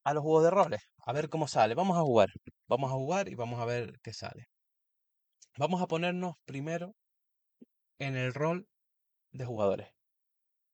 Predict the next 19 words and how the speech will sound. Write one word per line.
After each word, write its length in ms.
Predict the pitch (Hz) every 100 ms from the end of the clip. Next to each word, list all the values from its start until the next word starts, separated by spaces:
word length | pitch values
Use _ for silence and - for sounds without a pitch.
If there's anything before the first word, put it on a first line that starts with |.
| _ _ _ _ _ _ _ _ _ _ _ _ _ _ -
En 80 | 139
mi 100 | 127
parte, 460 | 170 - 202 196
entre 240 | 135 135 131
comillas, 400 | 131 170 185 -
el 120 | 135
más 160 | 143 143
sencillo. 400 | 131 147 104 98 _ _ _ _ _ _ _ _ _ _ - -
El 120 | 127
más 160 | 127 -
sencillo 400 | 123 135 147 143
porque 680 | 120 110 110 110 117 98 - _ _ _ _ _ _ _ -
ellos 160 | 123 117
solo 160 | 120
tienen 160 | 113 110
que 60 |
jugar. 260 | 107 107 95 _ _ _
Deberían 400 | 110 110 123 120
aislarse 560 | 113 113 104 - -